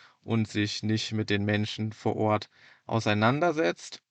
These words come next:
Oder aber, ob man auch mal länger an einem Ort verweilt, ob man sich bewusst mit dem, was auch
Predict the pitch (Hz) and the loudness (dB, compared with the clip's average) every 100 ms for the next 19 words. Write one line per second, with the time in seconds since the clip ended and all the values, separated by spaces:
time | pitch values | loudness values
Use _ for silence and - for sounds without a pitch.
0 | - 131 151 143 127 123 123 120 117 - | -2 2 6 6 8 6 8 8 6 4
1 | 120 123 113 110 - 110 110 107 104 110 | -2 2 4 4 2 0 2 0 0 -2
2 | - 110 117 143 139 123 120 110 113 113 | -4 2 2 4 2 2 2 2 2 2
3 | 107 110 - - 117 135 - 143 117 113 | 2 -2 -4 -2 4 4 4 0 2 2
4 | 113 113 - - - - 117 110 107 110 | 2 0 -4 -20 -16 -10 0 2 2 0
5 | - - - 117 110 104 139 180 - - | -2 -8 -8 -6 -4 2 2 2 -2 -10
6 | - - _ _ _ _ - 120 120 123 | -10 -12 _ _ _ _ -2 2 2 0
7 | - - _ _ - 113 117 110 107 101 | -12 -16 _ _ -10 0 4 4 2 0
8 | 107 - 110 104 | -2 -2 -4 -4